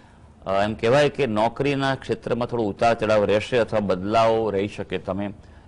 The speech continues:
એક મળે પછી થોડાક સમય પછી બીજી લેવી પડે, ત્રીજી લેવી પડે, એવું બે ત્રણ થશે, પછી આપ ઠરીઠામ થશો.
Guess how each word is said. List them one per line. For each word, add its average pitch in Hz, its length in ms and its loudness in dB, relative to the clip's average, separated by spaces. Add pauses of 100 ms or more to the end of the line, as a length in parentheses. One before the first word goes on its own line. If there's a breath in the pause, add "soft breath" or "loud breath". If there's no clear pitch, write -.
એક 117 220 -2
મળે 110 220 2
પછી 107 180 0
થોડાક 107 240 -2
સમય 107 160 -4
પછી 104 140 0
બીજી 95 280 -2
લેવી 101 220 0
પડે, 98 220 -2
ત્રીજી 95 340 -4
લેવી 98 140 -4
પડે, 101 140 -6
એવું 110 120 -2
બે 98 160 2
ત્રણ 139 280 0
થશે, 131 320 -4
પછી 127 340 -2
આપ 120 220 0
ઠરીઠામ 98 400 -4
થશો. - 460 -8